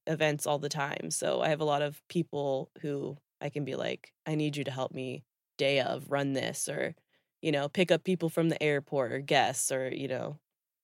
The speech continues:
a lot of really, really talented people that do this kind of stuff to kinda tap into. But yeah,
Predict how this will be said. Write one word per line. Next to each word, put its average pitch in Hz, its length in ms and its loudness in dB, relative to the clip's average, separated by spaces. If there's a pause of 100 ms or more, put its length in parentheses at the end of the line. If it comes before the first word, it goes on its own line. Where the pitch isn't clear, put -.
(160)
a 165 100 4
lot 165 200 10
of 165 120 6
really, 156 300 4
really 143 240 2
talented 147 440 -2
people 147 300 -4
that 165 260 -2
do 143 200 -4
this 185 220 2
kind 220 220 0
of 233 120 0
stuff 240 580 0 (160)
to 156 540 0
kinda 139 240 -6
tap 135 340 -6
into. 202 640 0 (760)
But 151 280 4
yeah, 143 280 -2